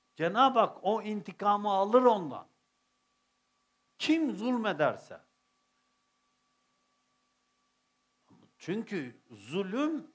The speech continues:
ebedi değil. Cenab-ı Hak hiç sevmediği şey zulmeden insandır.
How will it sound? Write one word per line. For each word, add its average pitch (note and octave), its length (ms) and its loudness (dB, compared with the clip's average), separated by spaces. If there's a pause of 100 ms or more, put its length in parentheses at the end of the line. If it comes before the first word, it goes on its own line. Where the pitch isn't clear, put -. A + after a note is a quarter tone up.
ebedi E3 680 -2
değil. E3+ 400 0 (1120)
Cenab-ı F3+ 480 4
Hak A#3 360 2 (320)
hiç D4+ 340 0
sevmediği G3 640 -2
şey B3+ 240 -4
zulmeden F#3+ 560 0
insandır. B2+ 540 -10